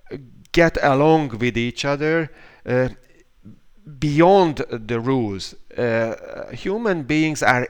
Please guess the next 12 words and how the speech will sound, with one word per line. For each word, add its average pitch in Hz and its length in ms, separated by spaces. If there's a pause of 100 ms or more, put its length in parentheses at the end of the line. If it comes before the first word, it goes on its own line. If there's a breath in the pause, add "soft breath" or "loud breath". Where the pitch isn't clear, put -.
able 151 640 (200)
to 127 300 (340)
work 143 300
together, 135 540
to 123 160
live 135 340
together, 120 640 (240 loud breath)
to 123 100
cohabitate 120 1080
their, 113 420
uh, 113 280
environment, 131 840